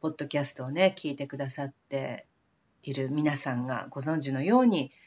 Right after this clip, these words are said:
日本ではなんと一月の一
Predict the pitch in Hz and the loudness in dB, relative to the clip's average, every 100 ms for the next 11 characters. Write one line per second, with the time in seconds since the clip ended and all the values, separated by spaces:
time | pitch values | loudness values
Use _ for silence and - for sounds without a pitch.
0 | _ - 160 139 170 143 123 120 131 180 | _ -8 -2 2 4 2 0 -4 0 4
1 | 190 160 139 131 131 - 208 214 214 - | 4 2 -4 -4 0 0 4 2 2 0
2 | 190 165 - - 180 220 | 0 -2 0 0 2 0